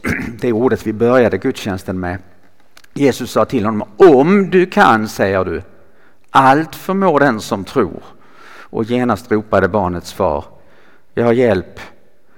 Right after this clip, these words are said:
jag tror, hjälp min otro." Kanske ett bönetips att använda sig av de här,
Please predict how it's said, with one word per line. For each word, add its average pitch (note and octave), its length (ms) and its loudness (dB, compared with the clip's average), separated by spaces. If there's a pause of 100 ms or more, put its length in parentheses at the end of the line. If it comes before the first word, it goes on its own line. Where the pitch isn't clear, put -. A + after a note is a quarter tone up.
(160)
jag C3+ 340 0
tror, A2+ 420 0 (200)
hjälp A2 460 -2
min G2 200 -6
otro." F#2 580 -8 (1600)
Kanske C#3+ 440 -2
ett - 320 -6
bönetips - 1120 -6 (460)
att B2 220 -2
använda A#2+ 440 -6
sig G#2+ 200 -10
av G#2 100 -8
de C3+ 180 -12
här, C#3 220 -6